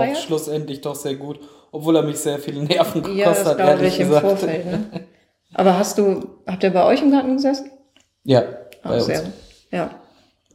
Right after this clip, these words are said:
Speaker 1: Ja, es geht ja gut. Wie ich aus eigener Erfahrung berichten kann. Und den anderen Junggesellenabschied, den du jetzt hattest, an dem du nur teilgenommen hast, das ist ja eigentlich das, das interessiert mich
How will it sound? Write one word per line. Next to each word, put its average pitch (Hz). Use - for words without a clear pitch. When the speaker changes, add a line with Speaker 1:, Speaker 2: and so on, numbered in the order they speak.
Speaker 1:
Ja, 165
es 165
geht 165
ja 160
gut. -
Wie 226
ich 226
aus 220
eigener 285
Erfahrung 220
berichten 202
kann. -
Und 214
den 196
anderen 240
Junggesellenabschied, 247
den 220
du 202
jetzt 202
hattest, 262
an 214
dem 208
du 196
nur 202
teilgenommen 226
hast, -
das 196
ist -
ja 202
eigentlich 233
das, 240
das 220
interessiert 220
mich 226